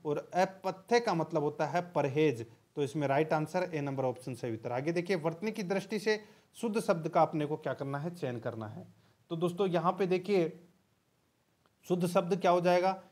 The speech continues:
योगी राज है, वो इसमें बिल्कुल, अ, शुद्ध शब्द है। ए नंबर का ऑप्शन राइट आंसर हो जाएगा।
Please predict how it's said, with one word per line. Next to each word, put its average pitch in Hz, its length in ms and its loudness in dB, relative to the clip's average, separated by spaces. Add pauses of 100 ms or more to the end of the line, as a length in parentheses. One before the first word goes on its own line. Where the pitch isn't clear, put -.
(160)
योगी 190 400 4
राज 190 280 10
है, 180 400 0 (120)
वो 196 220 2
इसमें 170 340 0
बिल्कुल, 139 360 -2
अ, 143 120 0 (1120)
शुद्ध 175 180 2
शब्द 123 320 0
है। 113 320 -4 (220)
ए 156 120 8
नंबर 160 260 4
का 175 140 2
ऑप्शन 156 360 2
राइट 147 260 0
आंसर 151 260 -2
हो 160 80 0
जाएगा। 165 400 0